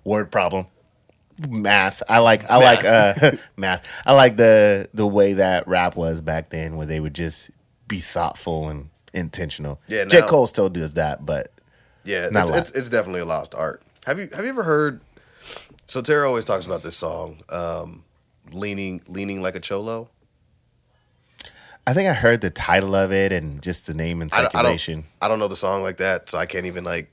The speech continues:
Speaker 2: sing any of it to jog a memory. But, um, I never heard this song, <laughs> and she always talks about it and how, I guess it was, like, hella big in, like, Reno, and I'm like, "Oh, okay, that makes <laughs> sense,"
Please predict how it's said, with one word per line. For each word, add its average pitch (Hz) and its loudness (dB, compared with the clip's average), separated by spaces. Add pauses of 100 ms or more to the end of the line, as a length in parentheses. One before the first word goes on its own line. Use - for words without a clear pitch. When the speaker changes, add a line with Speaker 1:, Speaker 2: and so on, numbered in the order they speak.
Speaker 2:
sing 95 -6
any 92 -4
of 90 -6
it 85 -10
to 82 -10 (880)
jog 92 -4
a 90 -8
memory. 90 -6
But, 92 -4 (560)
um, 90 -2 (180)
I 147 2
never 165 2
heard 117 2
this 90 -8
song, 82 -6 (320)
<laughs> - -2
and 110 -4 (160)
she 139 -6
always 127 -2
talks 110 -2
about 101 -2
it 101 -6
and 92 -4
how, 98 -2
I 90 -4
guess 101 -4
it 104 -8
was, 95 -14
like, 92 -6 (380)
hella 104 -4
big 98 -4
in, 95 -6
like, 85 -8
Reno, 123 -4 (460)
and 110 -2
I'm 101 -4
like, 92 -4
"Oh, 101 0
okay, 95 -4
that 92 -2
makes 82 -6
<laughs> - 0
sense," 110 0